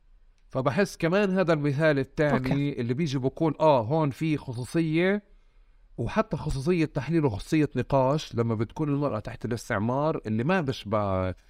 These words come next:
Speaker 1: ما بشبه نقاشات تانية أبدًا.
Speaker 2: صح. حك-، حكيت عن كثير أشياء. أنت، أنا استخدمت القلم عشان ما أنساش.
Speaker 1: زتيه وبتاخدي غيره.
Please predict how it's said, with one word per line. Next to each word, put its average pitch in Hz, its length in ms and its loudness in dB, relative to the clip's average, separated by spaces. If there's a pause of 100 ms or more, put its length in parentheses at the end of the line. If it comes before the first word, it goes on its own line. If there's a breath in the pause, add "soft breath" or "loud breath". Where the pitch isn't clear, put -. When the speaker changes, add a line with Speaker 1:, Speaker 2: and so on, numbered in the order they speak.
(140)
Speaker 1:
ما 143 160 0
بشبه 120 320 -2
نقاشات 95 500 -4
تانية 90 320 -4
أبدًا. 90 260 -2 (2250)
Speaker 2:
صح. - 380 -8 (1160)
حك-، 196 400 -4
حكيت 214 340 0
عن 180 120 2
كثير 175 320 -2
أشياء. 160 320 -4
أنت، 165 160 -4
أنا 175 340 0
استخدمت 233 480 2
القلم 226 340 4
عشان 208 260 2
ما 196 180 2
أنساش. 196 540 -2 (120)
Speaker 1:
زتيه 170 560 2
وبتاخدي 143 460 2
غيره. 120 360 2